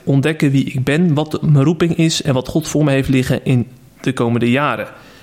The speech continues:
En dat doet hij juist met het oog op die snelgroeiende kerk Mozaïek. Eh, en ook in hun belang is dus, eh, die sabbatical, eh, genomen. En daar heeft hij heel veel, eh, positieve fe-, feedback op gekregen, zag ik. Dat het echt een daad van, eh, van, eh, moed is en durf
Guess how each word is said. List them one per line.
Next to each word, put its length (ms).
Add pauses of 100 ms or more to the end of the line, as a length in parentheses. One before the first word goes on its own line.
(540)
En 120
dat 0
doet 140
hij 80
juist 220
met 100
het 120
oog 180
op 100
die 100
snelgroeiende 460
kerk 260
Mozaïek. 640 (1080)
Eh, 760
en 140 (320)
ook 320 (200)
in 180
hun 120
belang 340
is 180
dus, 240
eh, 100
die 80
sabbatical, 720
eh, 180 (200)
genomen. 600 (600)
En 120
daar 100
heeft 140
hij 100
heel 120
veel, 320
eh, 220
positieve 400
fe-, 160
feedback 380
op 100
gekregen, 380
zag 160
ik. 100
Dat 120
het 140
echt 200
een 200
daad 260
van, 260
eh, 100
van, 280
eh, 60
moed 260
is 180
en 120
durf 480